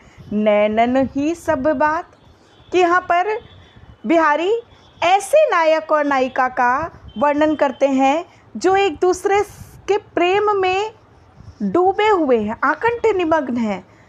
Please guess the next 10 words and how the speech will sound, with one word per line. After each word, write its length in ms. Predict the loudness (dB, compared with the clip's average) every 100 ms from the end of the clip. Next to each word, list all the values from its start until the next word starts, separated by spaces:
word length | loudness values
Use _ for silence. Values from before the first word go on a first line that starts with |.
| -20 -8
परंतु 540 | -2 0 -2 0 0 0
वे 120 | 0
एक 340 | -2 -2 -6 -6 -12 -4
ऐसी 360 | -4 0 0
जगह 240 | 2 2 2
भेंट 320 | 4 0 0
कर 180 | -2 0
रहे 280 | 2 2 2
हैं 140 | 0
जहाँ 520 | 0 2 0 0 -4